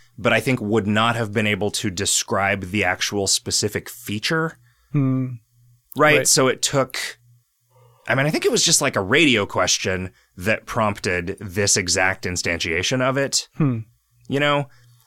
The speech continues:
Speaker 1: But it's like, it's just one of those things where it's, and I wish I could give credit to the person who sent that in, 'cause it, it, like, it was, it's just like, "Oh,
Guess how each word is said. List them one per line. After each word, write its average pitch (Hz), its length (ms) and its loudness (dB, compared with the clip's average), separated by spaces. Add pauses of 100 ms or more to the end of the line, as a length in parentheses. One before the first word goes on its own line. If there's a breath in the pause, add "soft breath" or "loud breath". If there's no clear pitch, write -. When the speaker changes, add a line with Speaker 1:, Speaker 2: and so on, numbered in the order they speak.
(120 soft breath)
Speaker 1:
But 151 100 6
it's 160 120 4
like, 160 180 2
it's 160 140 4
just 170 160 2
one 160 80 6
of 147 80 6
those 110 140 2
things 117 200 0
where 101 60 0
it's, 101 140 -2
and 117 180 0
I 123 80 2
wish 123 160 0
I 107 80 0
could 90 240 -6
give 85 140 -4
credit 104 240 0
to 90 60 -6
the 82 60 -4
person 87 240 -6
who 85 60 -6
sent 82 200 -4
that 78 120 -4
in, 80 160 -2
'cause 87 180 -4
it, 95 80 -4
it, 107 280 -6
like, 104 240 0
it 101 160 -2
was, 98 260 -2
it's 104 160 -2
just - 180 -2
like, 90 160 -6
"Oh, 127 260 2